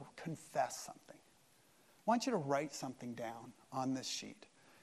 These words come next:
It could be a sin that you're aware of, and maybe through my talk here, it just keeps bubbling into your mind. I know exactly what to write down. You're not turning these in, by the way, so don't worry about that. You're not putting your name on 'em. It could be just an overall disposition,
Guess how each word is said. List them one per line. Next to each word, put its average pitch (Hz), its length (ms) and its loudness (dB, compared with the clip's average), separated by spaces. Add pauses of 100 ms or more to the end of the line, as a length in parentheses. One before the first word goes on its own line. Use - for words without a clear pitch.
(140)
It 165 140 2
could 226 200 8
be 180 360 4
a 131 80 -2
sin 202 560 2 (180)
that 151 160 2
you're 151 180 8
aware 135 360 6
of, 113 200 2 (120)
and 131 160 4
maybe 165 420 2 (140)
through 147 240 4
my 139 180 6
talk 143 320 6
here, 139 380 0
it 143 160 2
just 131 200 -4
keeps - 200 -6
bubbling 135 400 0
into 127 160 -2
your 123 80 -6
mind. 120 280 -2
I 151 120 0
know 143 100 0
exactly 131 460 2
what 123 100 -2
to 135 60 -4
write 120 240 0
down. 143 420 0 (300)
You're 143 100 6
not 151 160 6
turning 143 300 4
these 139 180 4
in, 127 180 0
by 123 140 4
the 120 80 -2
way, 123 300 4
so 120 240 -2
don't 123 200 -2
worry 135 140 0
about 127 220 4
that. 131 520 4
You're 120 100 -6
not 123 140 0
putting 135 160 0
your 143 100 4
name 135 260 2
on 117 160 0
'em. 113 120 -8 (760)
It 165 160 6
could 214 160 12
be 208 100 10
just 196 220 4
an 185 80 6
overall 190 340 8
disposition, 156 800 0